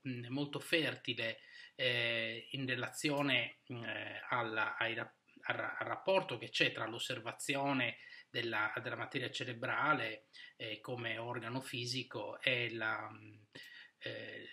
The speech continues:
le, le varie scienze umane, dalla letteratura, l'arte, la stessa filosofia e via dicendo. Io in questi anni mi sono occupato di, anche di queste tematiche. Ne-, recentemente mi sono molto occupato, eh, del, del rapporto tra mente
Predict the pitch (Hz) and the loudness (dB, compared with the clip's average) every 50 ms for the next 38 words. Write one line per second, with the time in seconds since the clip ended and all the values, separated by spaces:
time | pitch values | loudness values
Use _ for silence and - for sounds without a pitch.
0 | - - - - - - - 120 120 123 135 127 131 127 131 131 117 - - 147 | -14 -12 -12 -12 -10 -8 -10 -6 -2 0 2 4 4 4 2 2 2 2 2 2
1 | 123 113 - - 127 143 143 127 110 - - 113 107 107 - 110 - - - 117 | 2 0 -4 -2 2 4 4 4 2 -2 -6 -6 -6 -6 -8 -6 -2 -2 -2 -2
2 | - - 156 147 143 139 123 110 113 123 123 123 120 123 123 - - - 113 113 | 0 0 0 2 2 2 2 0 2 2 2 2 2 2 0 -2 -4 -6 -6 -6
3 | 107 - - 135 120 117 110 - - 117 113 113 110 117 113 - - 120 120 120 | -6 -8 -8 -6 -6 -6 -8 -10 -10 -10 -10 -8 -8 -8 -10 -8 -6 -4 -2 0
4 | 120 117 113 110 - - - - - - _ - 127 120 117 117 107 107 107 - | 0 0 -2 -4 -8 -12 -18 -20 -20 -16 _ -4 -4 0 0 0 -2 -2 -4 -4
5 | - 120 110 107 107 110 107 - - _ - - - - - - - - 240 269 | -2 -2 -2 -4 -6 -10 -16 -18 -18 _ -16 -16 -14 -14 -14 -6 2 6 8 8
6 | 226 170 - 170 - - - 185 185 202 226 226 196 165 147 139 143 151 147 - | 8 8 6 4 2 4 4 6 6 8 8 8 6 6 6 6 6 4 4 6
7 | - 180 165 165 156 151 147 - - - - - 139 - - 151 131 - - 143 | 6 6 8 6 6 4 2 2 0 0 0 -2 -2 4 4 6 6 4 2 0
8 | 131 123 120 - - - - 143 147 143 143 143 127 120 - 135 - - 127 - | -4 -4 -4 -6 -2 2 6 6 6 6 6 4 2 2 2 0 0 0 0 2
9 | - 123 120 113 - - - - 120 - 131 123 123 123 117 120 127 127 127 127 | 2 2 2 2 -2 -4 -6 -6 -4 -2 -2 -2 -4 -6 -6 -6 -4 -2 -2 0
10 | 135 135 131 131 123 - - 147 151 147 - 185 180 - 185 180 196 214 220 220 | 0 -2 -2 -4 -6 -6 -4 -2 0 2 4 4 6 6 6 6 6 6 4 4
11 | 170 139 127 - - 151 147 143 143 147 151 147 - 151 - 147 135 - 143 135 | 2 0 0 0 2 2 2 4 4 2 2 0 -2 -6 -6 -6 -4 0 2 4
12 | 131 127 - - - 131 127 123 123 - - - - - - - 139 135 127 123 | 4 4 2 0 -2 0 0 0 -2 -4 -10 -16 -16 -12 -6 0 2 2 2 2
13 | 131 139 135 135 127 123 123 139 135 131 127 - - 160 151 143 - 143 123 - | 0 -2 0 0 -2 -2 -2 -2 -2 -2 -2 0 0 0 0 0 0 -2 0 0
14 | 127 123 131 135 139 135 135 127 - 135 127 123 - - | 0 2 2 2 2 2 2 2 2 2 2 2 0 -4